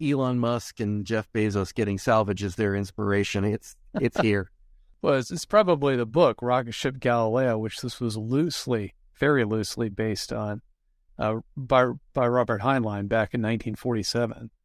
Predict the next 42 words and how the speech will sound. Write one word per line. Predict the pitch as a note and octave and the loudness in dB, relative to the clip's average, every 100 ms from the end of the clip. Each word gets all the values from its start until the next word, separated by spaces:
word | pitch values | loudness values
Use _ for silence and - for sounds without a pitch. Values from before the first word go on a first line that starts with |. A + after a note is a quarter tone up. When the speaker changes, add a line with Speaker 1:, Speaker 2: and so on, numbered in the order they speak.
| _ _ _ - | _ _ _ -4
Speaker 1:
Yeah. | B2 A2+ - - - - _ - - | 2 2 0 -12 -20 -20 _ -18 0
Speaker 2:
Yeah. | A#2 A2+ A2 - | 2 2 -2 -2
Speaker 1:
Yeah, | A#2+ F2+ | -2 -2
but | - | 0
that | G#3 - | 2 4
had | B2+ A2+ | 0 -2
space | - D3+ C3 | -2 -2 0
Nazis. | A#2 F#2 - F#2+ - - _ _ _ _ - | 0 0 -4 -14 -16 -20 _ _ _ _ -10
Speaker 2:
Uh, | C#3+ | 0
yeah, | G3 G#3 C#3+ C3 | 4 6 6 2
you | E3 F#3+ | -2 2
know | F#3 | 4
what? | F#3+ F#3 - _ _ _ _ - | 6 4 0 _ _ _ _ -2
And, | D#3+ D3 C3+ - - _ _ _ _ | -2 -2 -6 -12 -20 _ _ _ _
y-, | - - _ _ | -16 -16 _ _
yeah, | F3+ D#3+ | 0 2
like, | E3+ G3 - | 4 2 2
like | F#3 - | -2 -2
putting | - B3+ E3+ | -2 0 2
salt | G#3 F#3+ | 2 2
on | F3+ D#3 | 0 0
popcorn, | D3 C#3+ - C#3 A#2+ A#2+ | 0 0 -4 -4 -2 -4
adding | C#3+ C#3+ C#3 | -4 -4 -4
space | - - C#3+ - | -6 -2 -2 -2
Nazis | C3 A#2 - A2+ | -4 -4 -8 -10
to | - | -4
a | B2 | -2
movie | A2+ A2+ | -2 -4
just | - - | -6 -4
makes | D#3 C#3 | -4 -4
it | D3 | -2
better, | D3+ G#2+ - _ _ _ _ _ - - | -2 -4 -12 _ _ _ _ _ -10 -4
in | E3+ | 0
my | C#3 A2+ | 2 2
opinion. | - A#2+ - - - | -2 -8 -6 -10 -12
Speaker 1:
<laughs> | - - - - _ _ _ - | -16 -20 -20 -20 _ _ _ -6
Uh, | A3+ - | -6 -4
you | A#3 B3 | -2 0
know, | C4+ B3+ | 0 2
I | G#3 G#3+ | 0 0
think | C#4 | -2
it, | C4 | -2